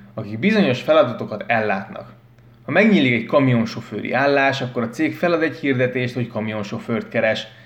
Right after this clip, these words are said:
ezért hajlandó fizetni x ezer forintot havonta. Amíg lesz olyan ember, aki elvállalja x ezer forintért, és megfelelő minőségben képes elvégezni a munkát, addig a cég nem fog többet adni, mint x ezer forint. Miért tenné?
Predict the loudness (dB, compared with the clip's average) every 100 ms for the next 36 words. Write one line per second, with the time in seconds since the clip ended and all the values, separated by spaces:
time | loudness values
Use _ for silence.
0 | -12 -4 0 2 4 6 6 4 2 2
1 | 0 -2 -4 -4 -4 -2 -2 0 0 0
2 | 0 -2 -6 -6 -6 -4 -6 -8 -20 -20
3 | -20 _ -8 0 2 4 2 2 2 2
4 | 4 2 2 2 2 4 2 0 -2 -4
5 | -4 -4 -2 -2 0 0 0 2 0 0
6 | -6 -2 -2 0 0 0 0 2 0 0
7 | -4 -4 -4 -2 -2 0 0 2 0 -2
8 | -2 -2 -2 2 2 2 -2 -18 -20 -18
9 | -8 -4 -2 -2 0 0 2 0 0 -4
10 | -4 -4 -2 -2 -2 0 0 0 -2 -8
11 | -10 -4 -4 -2 -6 -6 -12 -6 0 0
12 | 0 -2 -2 0 -4 -8